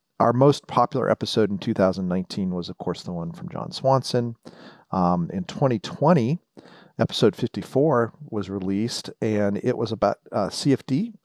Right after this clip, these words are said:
and we were talking about fluid dynamics with Robin Knowles. Um, and the most popular one in twenty twenty-one so far was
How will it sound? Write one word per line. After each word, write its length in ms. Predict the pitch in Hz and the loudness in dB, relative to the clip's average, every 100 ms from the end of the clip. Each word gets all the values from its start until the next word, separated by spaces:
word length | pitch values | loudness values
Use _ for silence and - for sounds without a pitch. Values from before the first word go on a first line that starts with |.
| - | -6
and 440 | 113 110 104 107 | -2 0 0 -2
we 140 | 110 107 | -2 -2
were 120 | 95 | -2
talking 440 | - 120 113 117 | 0 0 0 -4
about 260 | 104 101 - | -2 -4 -2
fluid 220 | 135 123 | 0 2
dynamics 480 | 107 107 101 95 - | 2 0 0 -2 -8
with 100 | 85 | 0
Robin 440 | 90 90 95 85 | 2 2 0 -2
Knowles. 460 | 90 95 151 - - _ - - - - _ | 0 2 0 -2 -12 _ -20 -20 -20 -20 _
Um, 640 | 98 95 95 95 98 95 95 92 | 0 2 2 0 0 -2 -2 -4
and 120 | - 101 | -4 -2
the 60 | |
most 180 | 98 - | -2 -2
popular 300 | 101 - 110 | -2 0 0
one 200 | 98 92 | 0 -2
in 80 | 95 | -4
twenty 260 | - 95 | -4 -4
twenty-one 580 | 92 95 90 90 95 107 | -4 -4 -4 -2 -2 -2
so 240 | 101 101 92 | -4 -4 -4
far 480 | - 92 90 80 | -4 -2 0 -2
was 580 | 80 87 85 82 82 - | -2 -6 -4 -2 -4 -8